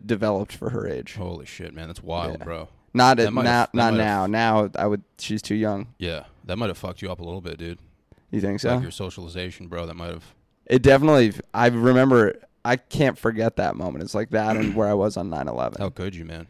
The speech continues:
Speaker 1: It's like those two.
Speaker 2: Yeah, dude. I mean, at that age, bro, I was, dude, spanking.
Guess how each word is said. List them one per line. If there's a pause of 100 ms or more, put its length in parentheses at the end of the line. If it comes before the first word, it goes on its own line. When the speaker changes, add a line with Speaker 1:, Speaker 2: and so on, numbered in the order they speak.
(180)
Speaker 1:
It's
like
those
two. (600)
Speaker 2:
Yeah,
dude. (240)
I
mean,
at
that
age,
bro,
I
was, (260)
dude,
spanking.